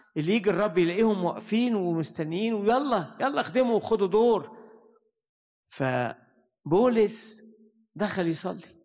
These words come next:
مرة واتنين وتلاتة. بعدين من أمانة الرب ومن محبته لبولس، لو في حاجة مش عايز يديها له دلوقتي،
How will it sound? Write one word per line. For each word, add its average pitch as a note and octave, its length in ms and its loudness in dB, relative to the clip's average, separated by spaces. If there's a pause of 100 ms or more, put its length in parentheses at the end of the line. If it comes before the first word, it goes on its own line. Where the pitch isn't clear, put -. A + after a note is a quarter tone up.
(340)
مرة D3+ 520 -2 (180)
واتنين A#2+ 560 -6
وتلاتة. E3+ 480 -4 (1200)
بعدين G#3 680 0 (260)
من C#3+ 200 2
أمانة A#3 460 0 (100)
الرب B2+ 340 -2 (800)
ومن C#3 240 0
محبته C#3 680 -2
لبولس، A#2 840 -4 (440)
لو C3 120 0
في G3 160 -4
حاجة F#3+ 360 -4
مش D3 220 -6
عايز D3 300 -4
يديها A2 520 -6
له G2 160 -6
دلوقتي، G#2+ 720 -4